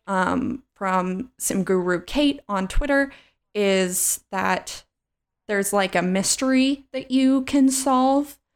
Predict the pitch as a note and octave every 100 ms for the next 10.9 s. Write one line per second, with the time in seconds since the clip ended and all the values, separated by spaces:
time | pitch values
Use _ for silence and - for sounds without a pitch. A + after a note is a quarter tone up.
0 | _ _ - C4+ D4 C#4+ D#4+ E4+ - -
1 | _ _ - G#3+ G3+ F#3 F3 G3+ - _
2 | _ _ _ _ _ _ B3 A#3+ C4+ B3+
3 | C#4 D4+ B3 A#3+ A#3 G3 G#3 G3+ G3+ G3+
4 | G#3+ F#3+ F#3 - A3 G3+ G3 G3 F#3+ F#3+
5 | - _ _ _ _ _ - - A3 G#3
6 | G#3 G#3 G3+ G3+ F#3+ F#3 - F#3+ G#3 -
7 | - _ - F#3 F#3 - F#3 G3 G#3+ B3
8 | C4 C4 C4+ - C4 C4+ C#4 D#4 D#4 _
9 | _ _ _ - G#3 G#3 G#3+ G#3 G3 F#3+
10 | F#3+ G3 - F3 E3+ F3+ F3+ - -